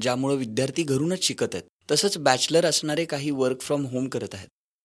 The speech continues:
आमचं उत्पन्न होतं ते एकाएकी बंद पडलं. आता दुसऱ्या लाटेनंतर जेव्हा lockdown शिथिल करण्यात आलं, तेव्हा काही उसने पैसे घेऊन पुन्हा डब्यांचा व्यवसाय सुरू केला आहे.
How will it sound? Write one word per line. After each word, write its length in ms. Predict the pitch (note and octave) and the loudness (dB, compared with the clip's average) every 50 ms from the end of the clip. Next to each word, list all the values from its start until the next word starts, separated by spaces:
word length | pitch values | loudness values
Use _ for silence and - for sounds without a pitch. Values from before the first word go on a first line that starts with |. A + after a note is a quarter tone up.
| _ _ _ _ - - | _ _ _ _ -4 0
आमचं 280 | C#3 D3+ D3 - G#3 | 0 2 6 8 8
उत्पन्न 440 | G3+ F#3 - - - F#3 F3+ F#3 F#3+ | 8 8 6 -2 -2 0 0 2 2
होतं 420 | G3+ F#3+ D#3+ D#3 C#3 - - E3+ E3+ F3 | 0 0 0 -2 -2 2 2 2 2 4
ते 80 | F3+ | 0
एकाएकी 560 | F3+ - D3+ C#3 - D#3+ D#3 D#3+ D#3 D#3 E3+ | 0 2 0 0 4 4 4 4 4 0 -2
बंद 240 | D#3+ C#3+ C#3 C3+ C3+ | 0 2 2 2 2
पडलं. 360 | C#3 - B2 G#2+ G2 G#2 F#2+ - - - _ _ _ _ _ - | 0 0 0 -2 -2 -4 -8 -8 -12 -20 _ _ _ _ _ -12
आता 180 | C3 - C3+ | -10 -6 -4
दुसऱ्या 380 | C3 B2+ A#2+ - - C3+ C#3+ D3 | -4 -2 -2 -2 0 2 2 2
लाटेनंतर 580 | D3+ C#3+ C3+ - D3+ C#3+ D3 D3 C#3+ - D#3 C#3+ | 2 0 0 0 -4 -4 -2 -4 -2 -2 -2 -2
जेव्हा 300 | C3+ C3 C3+ C3 D3 D3+ | 0 0 0 0 0 2
lockdown 480 | C#3 B2 A#2 A#2 A#2 B2 C#3+ D#3 E3 | 2 2 0 0 -2 -2 0 0 2
शिथिल 380 | D#3+ - - C3+ - D3+ D#3 D#3+ | 2 0 0 0 0 -2 -2 0
करण्यात 400 | D#3 D#3+ C#3+ C#3 C#3+ D3 D3 D#3+ | 0 0 0 0 0 -2 0 0
आलं, 200 | D3 C3 A#2 A#2+ - - - _ _ - | 2 2 2 2 0 -6 -20 _ _ 2
तेव्हा 200 | D3 D3 D3+ E3 | 4 4 4 4
काही 280 | E3 - C#3+ C3+ D3 E3 | 2 2 0 4 4 2
उसने 380 | D3 D3 C3 - - D3+ E3+ | 2 4 2 2 2 2 0
पैसे 340 | E3+ E3 D3+ C#3 C3 - D3+ | 2 2 0 0 2 0 -2
घेऊन 260 | C#3 C#3 C#3+ D3 D#3 | -2 -2 -2 -2 -2
पुन्हा 340 | D3+ D3+ - C#3+ C#3 D3 E3 | -4 -4 -2 0 0 2 2
डब्यांचा 420 | F3 D3+ B2+ A#2 B2+ B2+ C3 C3+ D3+ | 4 2 4 4 2 0 2 0 0
व्यवसाय 340 | D3 B2+ A#2 A2+ - C3 | 2 2 0 0 0 -2
सुरू 260 | D3 - C3+ A#2+ A#2+ A#2 | -2 -2 -2 -2 -2 -2
केला 220 | - A#2+ G#2+ G#2 | -2 -4 -2 -2
आहे. 220 | F#2 F#2+ F#2+ E2+ | -4 -4 -8 -14